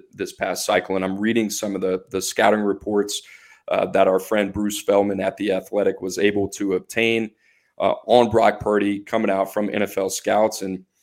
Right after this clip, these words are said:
you know, it's pretty interesting in, in, in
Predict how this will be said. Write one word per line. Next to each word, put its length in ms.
you 60
know, 80
it's 140
pretty 320
interesting 640
in, 180
in, 400
in 320